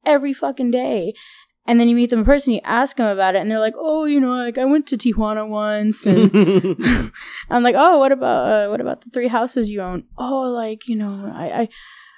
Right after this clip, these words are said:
Speaker 1: I, I meant I've lived in three houses my whole entire life."
Speaker 2: <laughs>
Speaker 1: It's like, "Oh, so you're a business major."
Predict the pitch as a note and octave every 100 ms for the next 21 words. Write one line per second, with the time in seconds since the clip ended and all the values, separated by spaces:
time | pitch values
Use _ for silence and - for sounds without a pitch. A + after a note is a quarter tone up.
0 | _ A3 A3+ C4+ A#3 G#3+ G#3+ G#3+ G3+ G#3+
1 | G#3 F#3 F#3+ F#3 - G3 F#3 F#3+ G3 F#3+
2 | G3+ F3 F3 F#3 E3 F#4+ G#3+ F#4+ - D4+
3 | - A#3 A#3+ D4+ D#4 G#3+ G#3+ A#3+ A3+ A3
4 | D#4 D4 B3 A3 F#3